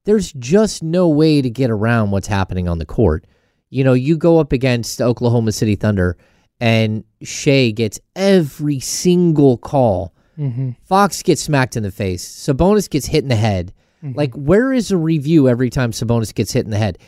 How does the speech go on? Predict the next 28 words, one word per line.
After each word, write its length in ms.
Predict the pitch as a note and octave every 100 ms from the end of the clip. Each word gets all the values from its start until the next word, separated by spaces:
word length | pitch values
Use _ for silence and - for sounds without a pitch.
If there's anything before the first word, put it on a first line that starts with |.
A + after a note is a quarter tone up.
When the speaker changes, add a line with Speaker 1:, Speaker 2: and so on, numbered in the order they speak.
| -
Speaker 1:
It's 180 | G#3 -
part 240 | A#3+ C4+
of 80 | C4+
the 60 |
rule 260 | A#3+ B3+ C4+
book. 360 | D3+ G2 - -
Speaker 2:
Mm-hmm. 220 | D#3 C3 B2 _
Speaker 1:
You're 220 | D3 F#3
supposed 320 | F#3 - A#3 A3+
to 60 |
look 240 | A#3 A3 A3
at 160 | F#3+
it 140 | E3+ F3
and 100 | F3
see 140 | G3
if 80 | F3+
it's 140 | F3+
a 40 | E3
flagrant 400 | E3+ E3 D3 C3
foul. 400 | G3+ C3+ D#2+ - E3+
Speaker 2:
Mm-hmm. 220 | C3 C3+ - _
Speaker 1:
Where's 340 | C#3+ E3+ D#3
it 80 | D#3+
at? 240 | E3 G2+ - _ _ _ -
We 120 | D#3
see 160 | - G#3
the 120 | G3
dude 460 | F#3 F#3+ E3+ -